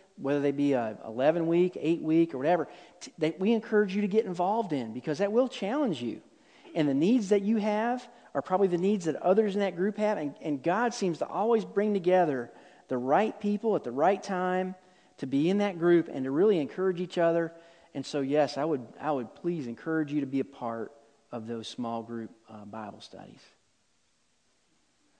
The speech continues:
Some great comments, guys. I hope tonight there's been some things, maybe some nuggets you've taken. Again, Scott said last week, this stuff's not rocket science, but boy, to sit back down and, and to focus in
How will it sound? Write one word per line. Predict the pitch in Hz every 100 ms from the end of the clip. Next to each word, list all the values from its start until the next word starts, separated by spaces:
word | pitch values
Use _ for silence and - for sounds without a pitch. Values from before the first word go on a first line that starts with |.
| _ _
Some | 117 120
great | 160 175 175
comments, | 151 143 127 117
guys. | - 117 -
I | 175
hope | 196 175 170 160
tonight | 143 135 139 131
there's | 127
been | 131 139
some | 120
things, | 117 135 131
maybe | 135 147
some | 139 120
nuggets | 120 131 139 135
you've | 139 135
taken. | 143 139 143 139 139 - - - - -
Again, | 123 143 147
Scott | - 147 143
said | 160 143
last | 143 143 -
week, | 151 151 - - _
this | 156 180
stuff's | 185 175 190
not | 170 151
rocket | 165 160 127
science, | - 131 123 -
but | -
boy, | 143
to | 123
sit | - 185 185
back | 175 175
down | 165 160 139
and, | 123 120
and | 123 120 -
to | 113
focus | - 160 175 202 170 185
in | 170 127